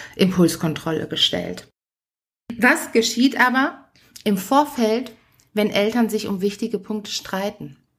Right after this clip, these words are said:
Immer dann, wenn Streitigkeiten zwischen den Eltern entstehen, die das Kind betreffen, müssen die Eltern sich zunächst beim Jugendamt melden. Sie müssen sich dahin wenden, denn das Jugendamt ist die erste Anlaufstelle für derartige Probleme.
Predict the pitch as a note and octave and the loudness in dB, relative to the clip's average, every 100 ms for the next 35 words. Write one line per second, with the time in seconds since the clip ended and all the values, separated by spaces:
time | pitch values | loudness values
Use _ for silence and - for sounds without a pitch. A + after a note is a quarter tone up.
0 | _ - B3+ D4+ B3 A#3+ E3+ B2+ - _ | _ 2 4 6 4 4 2 -4 -14 _
1 | - - - F#3+ F#3 - G#3 A3+ A#3 F3+ | -20 -20 -8 -2 -2 0 0 0 -2 -2
2 | D#3 E3+ - D#3+ - D#3+ D3+ E3 D#3 E3 | -4 -4 -6 -6 -4 -4 -4 -4 -4 -8
3 | D#3 D3+ - E3+ E3 D#3+ D#3 D3+ - - | -10 -8 -6 -4 -4 -4 -6 -8 -8 4
4 | A3 B3+ C#4+ - C4+ C4+ D4+ F#4+ - - | 4 4 0 2 2 2 0 -2 -10 -20
5 | - - F#3+ G#3+ C4 C4+ C#4 E3 D#3+ F3 | -20 -2 4 6 6 6 6 4 2 2
6 | G#3+ G3+ F#3 - E3 D#3+ E3+ G3+ - G#3+ | 4 4 0 -2 -4 0 0 0 0 2
7 | G#3 F#3+ G3+ F#3+ D3+ D#3 - - _ D3+ | 4 4 2 -2 -6 -8 -12 -20 _ -8
8 | D#3 E3 D#3 D#3+ D3+ - - E3+ F#3 E3 | -6 -6 -8 -12 -16 -16 -6 -4 -4 -4
9 | E3 - - D#3 D3+ D3+ C#3+ D3+ F3 G#3+ | -6 -6 -8 -6 -8 -8 -6 -6 0 4
10 | C4+ - - - - F3+ F3 C3+ - E3 | 4 0 -14 -16 -2 -2 -2 -6 -8 0
11 | C4+ C4+ C4 C4+ C4 - - G3+ B3+ C#4+ | 2 4 4 2 -2 -8 -2 2 4 4
12 | C#4+ - A3+ G3+ E3+ - D#3 E3+ F#3 F#3 | 2 0 2 0 -2 -6 -8 -8 -8 -8
13 | F#3+ G3 F3+ F#3 F3+ F3+ E3 E3+ E3 D3+ | -4 -4 -4 -6 -10 -14 -14 -14 -14 -16